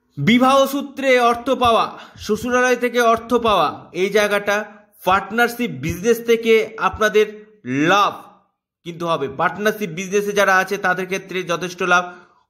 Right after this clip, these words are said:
কর্মকেন্দ্রিক সমস্যাগুলো, কর্মক্ষেত্রে মান সম্মান, খ্যাতি, প্রতিষ্ঠা, প্রতিপত্তি বৃদ্ধি করবে। অর্থাৎ ধনু রাশির ক্ষেত্রে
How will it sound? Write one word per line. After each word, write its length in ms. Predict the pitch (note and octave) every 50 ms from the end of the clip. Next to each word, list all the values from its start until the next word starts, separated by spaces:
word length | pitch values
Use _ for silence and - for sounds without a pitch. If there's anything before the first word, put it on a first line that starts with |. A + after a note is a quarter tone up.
| _ _
কর্মকেন্দ্রিক 720 | - E3 G3+ A#3+ A#3+ A#3+ B3 A#3+ B3 A#3+ A#3 A3+ A3 A#3 A3
সমস্যাগুলো, 600 | - - G#3+ G#3+ A3 G#3+ - A3+ G#3 G3+ G3 F#3+
কর্মক্ষেত্রে 680 | - F3+ F#3 G#3 G#3 G#3 A3 G#3+ A3 G#3+ A3 - G3+ F#3
মান 460 | E3 F3 F#3+ G3+ G3+ G#3 G#3 G3 F#3
সম্মান, 460 | - - G#3 G3+ G3 G3 G3 F#3+ F3 -
খ্যাতি, 340 | - G#3 G#3 G3+ G#3 G#3 F#3+
প্রতিষ্ঠা, 480 | D#3+ E3+ G#3 G3+ G#3 G3+ - - F#3+ F3+
প্রতিপত্তি 760 | - G3+ G#3 G#3 F#3+ G#3 G3+ G3+ - - G3 E3 C#3 - - - - - _ _ -
বৃদ্ধি 380 | B2 A#2+ E3+ F3+ D#3+ - G3 G3
করবে। 400 | D#3 D#3 C#3+ B2 A#2+ A2 - - - - _ _ _ _
অর্থাৎ 300 | - D#3+ E3 - A3 G#3+ - - - - - _ _ _ -
ধনু 260 | E3 F3+ G#3+ A#3+ B3+
রাশির 260 | B3 B3 A#3 A#3 B3 A3+
ক্ষেত্রে 720 | A#3 A#3 A#3 A#3 - A3+ A#3+ A#3+ A#3+ A#3 A3+ G3 -